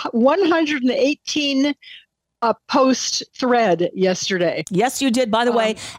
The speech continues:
Speaker 2: at Mastodon. So if you're not on Mastodon, you should create a, an account and follow Laffy there, because tomorrow you're gonna do it, um, uh, for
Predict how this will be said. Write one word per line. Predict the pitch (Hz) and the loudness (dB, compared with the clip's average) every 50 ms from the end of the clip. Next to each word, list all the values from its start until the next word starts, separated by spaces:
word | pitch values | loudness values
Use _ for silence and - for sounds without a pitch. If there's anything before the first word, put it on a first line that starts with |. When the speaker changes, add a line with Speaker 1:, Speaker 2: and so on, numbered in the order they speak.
| - | -4
Speaker 2:
at | - 247 277 - | -2 -2 -2 0
Mastodon. | 247 240 240 240 269 311 - - - - 220 190 190 170 156 135 139 147 | 0 -2 0 0 -2 -2 -4 -4 -2 -2 0 2 2 0 0 0 0 -2
So | 147 - 208 - | -2 0 -2 -2
if | 208 - | 0 0
you're | 247 247 | 0 2
not | 247 247 269 330 339 | 2 2 2 2 0
on | 330 302 285 277 247 | 0 0 0 0 0
Mastodon, | 226 214 214 262 269 - - 302 285 254 285 285 294 311 330 330 - - - - - - | 0 0 0 -2 -2 -2 -2 -2 0 0 2 2 2 0 0 -2 -4 -10 -18 -20 -12 -6
you | - 208 262 | -2 -2 -2
should | - - 247 202 | 0 -2 -4 -4
create | - 254 226 233 233 247 269 | -2 0 0 2 2 0 0
a, | 311 - - - | -2 -4 -6 -4
an | 233 247 277 | -2 -2 -2
account | 269 - - 208 185 160 160 214 254 - - - - - - _ - | -2 -2 -2 -2 0 0 0 0 -2 -4 -6 -16 -20 -20 -20 _ -6
and | - 208 220 208 | -2 -2 -2 0
follow | - - 208 214 233 269 285 277 | 0 0 0 2 2 2 2 2
Laffy | 240 202 196 190 190 202 - 247 226 208 | 2 2 2 2 0 0 -2 -2 -2 0
there, | 170 165 165 180 | 0 0 0 0
because | 190 190 196 - 208 - | 0 0 -2 -2 -2 -4
tomorrow | - - 202 196 208 226 262 294 277 226 208 208 220 220 - - - - - | -4 -2 0 0 2 2 2 2 2 2 2 0 0 -2 -4 -12 -20 -12 -6
you're | 160 156 170 214 254 | -2 0 0 0 0
gonna | 269 294 269 240 214 | 0 0 0 0 0
do | 175 147 175 180 175 175 | 0 0 0 0 2 2
it, | 180 220 226 - - - - _ _ _ _ _ _ - | 0 0 -2 -4 -8 -10 -10 _ _ _ _ _ _ -4
um, | 196 202 202 202 196 196 196 202 202 202 - _ - | -2 0 2 2 2 2 2 2 2 0 -2 _ -6
uh, | 135 135 160 190 196 202 208 214 214 190 | -4 -2 0 0 2 2 2 0 0 -2
for | 185 - - 226 226 214 220 202 - | -4 -4 -2 0 0 0 0 -2 -6